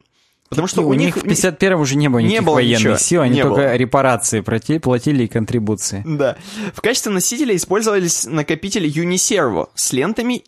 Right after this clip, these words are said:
Speaker 1: из никелированной бронзы. Да? Идём дальше, немножко двигаемся. Э, семидесятые годы.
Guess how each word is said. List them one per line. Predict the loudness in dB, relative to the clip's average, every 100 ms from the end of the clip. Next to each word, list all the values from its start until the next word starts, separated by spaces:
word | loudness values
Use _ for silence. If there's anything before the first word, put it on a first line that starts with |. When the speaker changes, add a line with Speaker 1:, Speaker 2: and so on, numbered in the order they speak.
| -6
Speaker 1:
из | -4 -2
никелированной | -2 -2 0 0 2 2 0 -2 -2
бронзы. | 0 -2 -4 -12 -20 _
Да? | -12 -12 -8
Идём | -4 -2
дальше, | 0 -2 -4 -6
немножко | -4 -4 -4
двигаемся. | -6 -6 -4 -4 -4 -10 -12 -20 -20 _ _ _ _ -4
Э, | -2 0
семидесятые | -2 -2 -2 -2 -2 -4
годы. | 0 0 2 -2